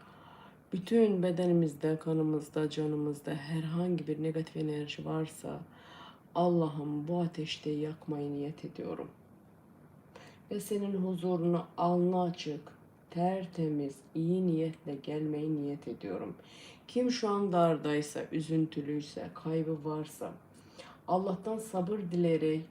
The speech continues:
onların gönlüne Allah sevgisinin gelmesini istiyorum. Seyit soyumun ışığı onlara gelsin.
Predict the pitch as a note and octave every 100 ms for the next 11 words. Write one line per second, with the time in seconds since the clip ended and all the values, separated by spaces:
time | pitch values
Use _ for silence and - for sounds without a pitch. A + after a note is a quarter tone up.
0 | - E3 F3+ F3+ E3+ E3+ F3 D#3+ E3+ E3+
1 | E3 E3 F3 - - D#3 E3 F#3 - D#3+
2 | D3+ E3 - D#3+ D3+ C#3+ C#3+ - - -
3 | - A#2 A2+ A2+ - - - - - -
4 | - F#3+ G3+ A3 - A3+ G#3+ F#3+ F3 D3+
5 | D3 C#3 - - - - - - - F3
6 | - F#3 F#3+ - E3+ D#3+ D3+ D#3+ D3+ C#3
7 | C3+ - D#3+